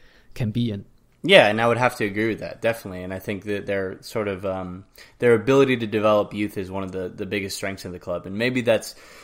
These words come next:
Speaker 2: maybe transi-, as we transition, you know, the best juxtaposition between the current Dortmund squad and the ter-,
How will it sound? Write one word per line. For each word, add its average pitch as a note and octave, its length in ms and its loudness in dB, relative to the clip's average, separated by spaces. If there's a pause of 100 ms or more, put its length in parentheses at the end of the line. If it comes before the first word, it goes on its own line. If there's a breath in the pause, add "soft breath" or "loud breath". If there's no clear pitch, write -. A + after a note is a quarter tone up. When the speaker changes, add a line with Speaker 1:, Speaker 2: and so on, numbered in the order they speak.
(580 loud breath)
Speaker 2:
maybe B2+ 260 2
transi-, A#2+ 380 -2
as A2+ 220 -2
we A2 100 -2
transition, A#2 500 -4
you G#2 120 -2
know, G2+ 240 -6 (500)
the A#2+ 120 0
best B2+ 340 4
juxtaposition G#2+ 720 -4
between G#2 380 -4
the G2 60 -6
current A#2+ 360 -4
Dortmund G2+ 320 -4
squad G2+ 320 -2
and F#2+ 140 -8
the F#2+ 60 -10
ter-, A2 340 -6